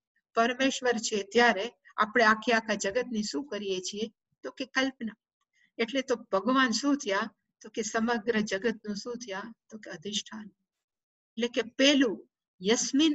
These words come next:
ઇદમ નો અર્થ થાય પરમાત્મા છે, આખી આખા જગતનું શું છે? તો કે અધિષ્ઠાન. અધિષ્ઠાન હોય મોટું building. એટલે ઘણી વાર સંસ્કૃતમાં બોલે કે આ મોટું અધિષ્ઠાન છે, હો, સંસ્કૃતમનું અધિષ્ઠાન છે. હિન્દીમાં પણ બોલાય, પણ અહીંયા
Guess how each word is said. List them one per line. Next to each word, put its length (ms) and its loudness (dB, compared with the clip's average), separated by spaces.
ઇદમ 360 4
નો 140 0
અર્થ 340 2
થાય 360 0
પરમાત્મા 680 4
છે, 280 2
આખી 320 2
આખા 260 2
જગતનું 600 -4
શું 260 -8
છે? 300 -10
તો 80 -12
કે 120 -16
અધિષ્ઠાન. 760 -6
અધિષ્ઠાન 540 2
હોય 80 2
મોટું 400 2
building. 720 0
એટલે 180 -2
ઘણી 220 2
વાર 100 4
સંસ્કૃતમાં 640 -2
બોલે 360 0
કે 60 2
આ 80 4
મોટું 280 2
અધિષ્ઠાન 520 2
છે, 100 -2
હો, 100 0
સંસ્કૃતમનું 720 0
અધિષ્ઠાન 500 0
છે. 200 -8
હિન્દીમાં 380 4
પણ 160 0
બોલાય, 340 0
પણ 80 2
અહીંયા 420 4